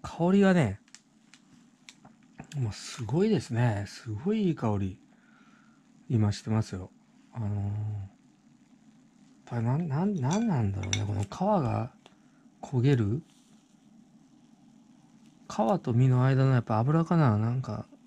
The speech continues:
ね、すごいね。すごいですよ。<laughs> すごいしか言ってないよね。<laughs> あ、もう泡なくなっちゃったけど、この、み-、ね、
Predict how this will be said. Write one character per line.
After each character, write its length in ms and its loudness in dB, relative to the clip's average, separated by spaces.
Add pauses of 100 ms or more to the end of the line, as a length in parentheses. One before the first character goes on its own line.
(180)
ね、 420 -2
す 260 -12
ご 220 -2
い 100 0
ね。 240 -8 (1400)
す 460 -2
ご 200 2
い 60 2
で 100 0
す 140 -6
よ。 200 -12 (680)
<laughs> 580 -10
す 320 -6
ご 200 2
い 40 2
し 60 -2
か 100 2
言 100 2
っ 20 -16
て 120 0
な 120 6
い 60 0
よ 20 -6
ね。 160 -10 (400)
<laughs> 100 -14 (2500)
あ、 460 -2 (480)
も 80 -4
う 20 -2
泡 240 0
な 120 2
く 60 0
な 140 2
っ 40 -4
ち 100 -2
ゃ 20 0
っ 40 0
た 120 -4
け 80 0
ど、 120 -2
こ 100 -4
の、 100 -4
み-、 240 -2
ね、 340 0